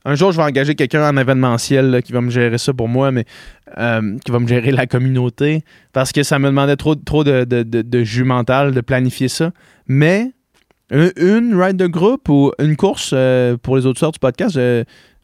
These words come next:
pour tout le monde qui suit Upika, en fait, euh, je vais en refaire une cet été. Ouais. Puis, euh, j'ai, c'est un, c'est ma parole. Vous avez ma parole. L'importance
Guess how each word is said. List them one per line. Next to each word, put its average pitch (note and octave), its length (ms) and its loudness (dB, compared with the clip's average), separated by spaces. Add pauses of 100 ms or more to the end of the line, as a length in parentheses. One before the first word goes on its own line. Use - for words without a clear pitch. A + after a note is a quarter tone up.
(180)
pour C3+ 120 -2
tout - 100 -2
le E3 60 2
monde F#3 140 0
qui - 100 -10
suit E3+ 220 -4
Upika, F3+ 320 -8
en E3 40 -10
fait, F3 200 -8 (440)
euh, A#2+ 400 0
je B2 80 -2
vais C#3 80 2
en D3 100 0
refaire F#3 300 -2
une F3+ 120 -2
cet B2+ 200 -6
été. C3+ 100 -6 (380)
Ouais. C#3+ 140 0 (560)
Puis, A#2 200 -6
euh, A2 480 -2
j'ai, A#2 220 -8
c'est - 160 -8
un, A2 140 -2
c'est A#2+ 120 -8
ma A#2 140 -4
parole. A#2+ 400 -2
Vous C3+ 240 -8
avez B2+ 140 0
ma B2+ 80 0
parole. A#2+ 400 -4 (1500)
L'importance G#3 760 0